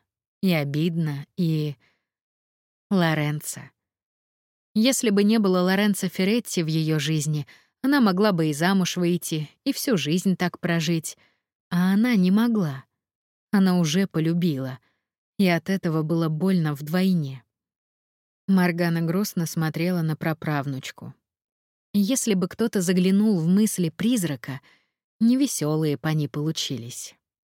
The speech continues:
«Дура я, дура. Проклинать тоже надо уметь. А я узел завязала, и вот на века получилось.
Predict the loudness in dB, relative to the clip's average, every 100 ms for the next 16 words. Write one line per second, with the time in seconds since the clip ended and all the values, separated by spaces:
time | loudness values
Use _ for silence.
0 | _ _ _ _ _ _ _ _ _ _
1 | _ _ _ -4 0 0 0 0 -2 -2
2 | -6 -6 -6 -6 -8 -10 -16 _ _ _
3 | _ _ _ -4 -2 0 2 2 2 -2
4 | -8 -4 -2 0 0 0 0 2 0 -2
5 | -8 -16 _ _ _ _ _ 0 2 2
6 | 2 2 2 0 -2 -2 0 0 0 -2
7 | -2 -4 -10 _ _ _ 0 2 2 2
8 | 2 4 2 0 -4 -2 -4 -4 -4 -6
9 | -8 -8 -10